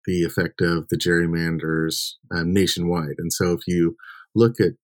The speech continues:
just the national results, they're fairly proportional. In fact, the Republican Party received just a bare majority of the nationwide congressional vote, and they received just a little bit lower of a percentage of seats,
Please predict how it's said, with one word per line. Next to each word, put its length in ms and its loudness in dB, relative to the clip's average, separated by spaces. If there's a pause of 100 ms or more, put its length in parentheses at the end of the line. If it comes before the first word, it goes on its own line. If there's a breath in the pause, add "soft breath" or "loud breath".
(120)
just 240 0
the 60 4
national 420 2
results, 540 -6 (100)
they're 140 6
fairly 400 4
proportional. 680 0
In 180 0
fact, 400 2 (140)
the 80 0
Republican 600 2
Party 500 0 (200 loud breath)
received 540 0
just 260 -2
a 300 2
bare 280 6
majority 720 2 (100)
of 600 0 (100)
the 60 0
nationwide 600 0
congressional 680 -4
vote, 420 4
and 460 0 (100)
they 100 0
received 320 0
just 200 -4
a 100 2
little 260 6
bit 240 0
lower 380 2
of 80 -4
a 60 -8
percentage 520 -4
of 120 -4
seats, 500 0